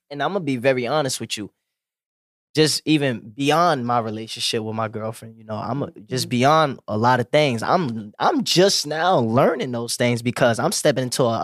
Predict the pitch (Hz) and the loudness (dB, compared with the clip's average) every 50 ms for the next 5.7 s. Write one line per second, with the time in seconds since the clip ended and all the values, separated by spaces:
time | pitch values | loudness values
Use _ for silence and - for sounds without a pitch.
0 | 113 107 107 113 117 131 143 120 120 117 117 123 120 135 139 135 120 113 113 - | -4 -4 -4 -2 0 0 0 2 0 -2 0 0 0 0 0 0 -2 -4 -8 -8
1 | - - 175 156 139 123 - - _ _ _ _ _ _ _ _ _ _ _ _ | -8 -6 -6 -6 -6 -10 -14 -20 _ _ _ _ _ _ _ _ _ _ _ _
2 | _ _ _ _ - 127 - - 170 190 196 156 131 127 - - 139 127 117 123 | _ _ _ _ -8 -4 2 4 4 6 6 4 2 2 2 2 2 2 2 2
3 | 127 123 123 135 156 165 139 127 120 110 107 123 123 113 104 139 156 - - 113 | 0 2 2 4 4 4 4 4 4 2 2 0 0 0 0 0 0 0 -2 0
4 | - 202 247 - 226 202 165 143 123 127 123 113 - - - 110 110 110 - - | 2 4 4 4 4 2 0 0 -2 -4 -4 -6 -6 -10 -14 -14 -10 -8 -6 0
5 | - 220 370 403 370 262 151 147 123 117 117 113 110 110 | 4 4 4 4 4 2 2 2 0 0 -2 -4 -8 -10